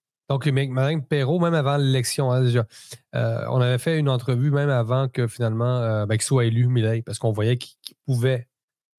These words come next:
peut-être être élu. Et nous, on, en tout cas, bref, on, euh, même avant Tucker Carlson, on, bref, on, faut pas se lancer trop,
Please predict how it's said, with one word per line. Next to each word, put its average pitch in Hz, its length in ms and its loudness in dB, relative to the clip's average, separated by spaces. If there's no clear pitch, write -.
peut-être 135 380 -2
être 127 200 -2
élu. 131 260 2
Et 131 40 2
nous, 131 100 2
on, 120 240 2
en 113 40 0
tout 104 60 -2
cas, 120 100 -4
bref, 117 300 0
on, 104 220 -2
euh, 98 40 -4
même 135 140 0
avant 123 160 0
Tucker 120 260 0
Carlson, 107 460 0
on, 98 260 -6
bref, 107 360 -2
on, 104 220 -4
faut 107 140 -6
pas 120 160 0
se - 180 -6
lancer 110 240 -2
trop, 113 280 -2